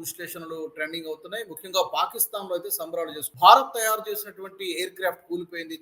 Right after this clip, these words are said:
చాలా నాసిరకంగా ఉంది క్వాలిటీ అంటూ రకరకాల, అంటే భారత్ తయారు చేసినటువంటి విమానం కూలిపోయింది కాబట్టి పాకిస్తాన్‌లో సంబరాలు చేస్తూ. కానీ నిజానికి ఏంటంటే తేజస్ ఎయిర్ క్రాఫ్ట్ గతంలో కూడా ఒకసారి కూలిపోయింది, ఇది రెండోసారి. కానీ వాస్తవానికి నాన్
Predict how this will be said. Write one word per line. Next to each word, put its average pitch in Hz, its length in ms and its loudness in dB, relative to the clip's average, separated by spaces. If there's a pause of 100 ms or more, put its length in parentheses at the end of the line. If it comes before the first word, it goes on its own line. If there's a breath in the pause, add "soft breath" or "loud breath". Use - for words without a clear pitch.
చాలా 156 300 2 (100)
నాసిరకంగా 208 760 4
ఉంది 175 220 -6
క్వాలిటీ 160 460 -6
అంటూ 160 200 -12
రకరకాల, 180 580 -8
అంటే 180 300 -6
భారత్ 214 500 6
తయారు 208 300 -2
చేసినటువంటి 196 500 -8
విమానం 185 440 -8
కూలిపోయింది 175 420 -12
కాబట్టి 165 360 -6
పాకిస్తాన్‌లో 170 520 -6
సంబరాలు 151 460 -10
చేస్తూ. - 220 -12
కానీ 202 240 2
నిజానికి 240 400 4
ఏంటంటే 190 560 -6 (120)
తేజస్ - 520 10 (140)
ఎయిర్ 214 180 10
క్రాఫ్ట్ 202 380 4
గతంలో 202 300 -6
కూడా 202 140 -8
ఒకసారి 170 320 -6
కూలిపోయింది, 160 480 -10
ఇది 160 100 -18
రెండోసారి. 147 500 -6 (140)
కానీ 233 160 8
వాస్తవానికి 196 880 -2
నాన్ 226 400 8